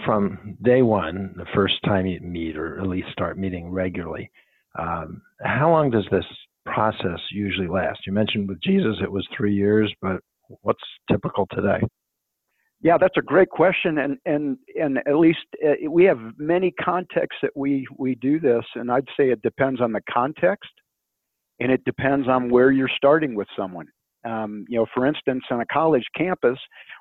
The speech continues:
Speaker 2: w-, or a military, um, situation where people are together, they've got more time, they're in a more, uh, intense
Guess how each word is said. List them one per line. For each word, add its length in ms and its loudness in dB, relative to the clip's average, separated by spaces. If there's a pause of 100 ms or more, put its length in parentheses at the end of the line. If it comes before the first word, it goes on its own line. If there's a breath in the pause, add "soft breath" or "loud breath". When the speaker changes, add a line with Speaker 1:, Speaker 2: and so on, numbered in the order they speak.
(120)
Speaker 2:
w-, 180 -4
or 220 6
a 60 2
military, 760 4 (100)
um, 360 -6
situation 720 -2 (100)
where 340 6
people 360 2
are 120 8
together, 640 4 (420 loud breath)
they've 140 0
got 160 0
more 280 2 (140)
time, 480 2
they're 320 2
in 160 -4
a 60 -6
more, 480 2 (200)
uh, 180 -6 (100)
intense 580 -2